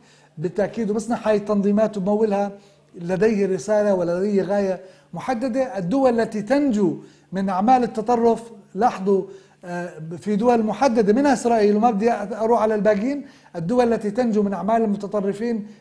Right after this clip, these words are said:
دول معدودة في المنطقة، لكن الباقيين كله بصيبهم، ما في دولة إلا تحت. وقبل شوي كنت أشير لحضراتكم للعمليات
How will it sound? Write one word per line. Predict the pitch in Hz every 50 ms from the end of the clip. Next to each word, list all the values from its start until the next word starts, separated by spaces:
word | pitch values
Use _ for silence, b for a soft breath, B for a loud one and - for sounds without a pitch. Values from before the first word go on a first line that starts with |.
| B -
دول | 165 208 226 220 208
معدودة | 202 175 180 214 285 240 247 196
في | 196
المنطقة، | 208 196 190 165 - 156 - 151 156
لكن | 175 175 - 196 196
الباقيين | 190 180 170 190 185 175 196 254 269 262 233 202 B B B B _
كله | - 294 311 294 302
بصيبهم، | 262 254 - - 254 254 208 202 220 226 233 247 233 - -
ما | 208 240
في | 214 226 233
دولة | 190 226 226 226 226 233 220
إلا | 220 208 208
تحت. | 202 220 208 - - - _ B B B B B
وقبل | 180 175 226 220 220 -
شوي | - 233 220
كنت | 208 220 214 202 208
أشير | 190 160 147 226 208
لحضراتكم | 196 - 180 185 214 226 220 214 208 185 185
للعمليات | 190 190 180 170 185 190 190 202 220 226 226 -